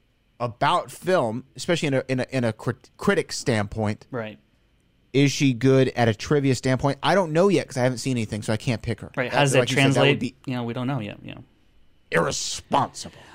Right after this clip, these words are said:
Speaker 2: Uh,
Speaker 1: Okay.
Speaker 2: and then the winner of that play-in will face either Ethan Irwin or John Roca, who I don't care who wins that one. I,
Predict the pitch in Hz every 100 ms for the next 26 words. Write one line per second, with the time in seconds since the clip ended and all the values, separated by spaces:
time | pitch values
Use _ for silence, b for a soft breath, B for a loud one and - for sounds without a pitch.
0 | B 196 185 180 - - 185 190 262 277
1 | 240 226 - - _ _ - 180 214 226
2 | 170 165 170 165 170 175 139 127 120 120
3 | - 143 139 - 143 139 151 143 135 131
4 | 131 143 143 131 135 131 127 120 117 131
5 | 123 120 123 117 117 110 127 120 135 160
6 | 139 117 - 233 170 131 120 110 107 110
7 | 107 110 120 87